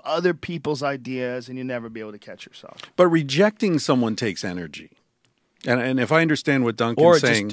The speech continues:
Speaker 1: call Verizon and change your number.
Speaker 2: <laughs> Yeah,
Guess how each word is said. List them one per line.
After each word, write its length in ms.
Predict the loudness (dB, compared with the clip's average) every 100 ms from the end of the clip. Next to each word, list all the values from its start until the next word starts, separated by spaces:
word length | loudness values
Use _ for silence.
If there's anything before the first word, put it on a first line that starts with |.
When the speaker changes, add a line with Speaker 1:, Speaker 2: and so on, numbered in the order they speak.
| -8
Speaker 1:
call 320 | -4 -2 -4 -8 -20 -20 _ -12
Verizon 460 | -8 -4 -4 -6 -10
and 100 | -10
change 160 | -10
your 80 | -10
number. 280 | -14 -16 -20 _ _ _ _ _ _ _
Speaker 2:
<laughs> 0 | -14 -8 -6 -8 -8 -6 -6 -4 -6 -6
Yeah, 360 | -14 -12 -10